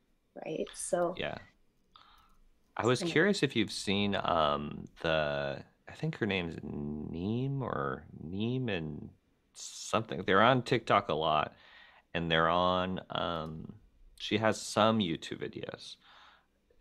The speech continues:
Speaker 1: Mm-hmm.
Speaker 2: N I A M H and her boyfriend. And I think that she's, she supposedly is an E N F J and her boyfriend is an I N F P.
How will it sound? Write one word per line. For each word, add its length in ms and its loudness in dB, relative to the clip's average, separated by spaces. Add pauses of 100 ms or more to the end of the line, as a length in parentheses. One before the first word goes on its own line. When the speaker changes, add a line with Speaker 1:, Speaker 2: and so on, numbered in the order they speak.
(180)
Speaker 1:
Mm-hmm. 120 6
Speaker 2:
N 200 4
I 500 4
A 240 2
M 360 -2 (180)
H 880 -8 (460)
and 540 0 (100)
her 160 -10
boyfriend. 840 -4
And 280 -4
I 120 0
think 640 2
that 140 0
she's, 520 -2 (840)
she 300 2
supposedly 640 4
is 100 0
an 160 -4
E 160 0
N 100 2
F 160 0
J 300 -4
and 100 -8
her 100 -4
boyfriend 460 -2
is 200 -6
an 100 -10
I 160 -10
N 180 -10
F 120 -10
P. 360 0